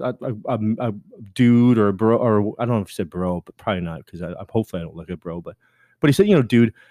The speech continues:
uh, he, he, like, like, kinda like this guy. He didn't know who I was. He's never met me before. So, um,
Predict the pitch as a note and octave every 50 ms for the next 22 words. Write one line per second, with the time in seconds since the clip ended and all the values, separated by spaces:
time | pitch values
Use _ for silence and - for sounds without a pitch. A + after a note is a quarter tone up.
0 | _ - - - A#2 A#2 C3 C#3+ - C#3+ B2 B2+ B2 A#2+ B2 A2+ G#2+ _ - A#2+
1 | C3+ B2 - - F3+ F3+ D#3+ C#3 A2 - C#3+ F3 E3+ - - A2 G#2+ C#3 E3 E3
2 | D3 C#3 C3+ B2 C#3 B2+ A2 G2+ G2 A2 G2+ - - - - - - _ _ _
3 | _ _ - B2 A2 A2+ A#2+ G#2+ G2+ G#2 A2 D#2 F#2+ E2 E2 E2+ _ - B1+ A#1+
4 | - - _ - - F#2+ - _ _ _ _ _ _ _ _ _ - - _ _
5 | _ - - F2+ E2+ E2+ E2+ F2 F2 F2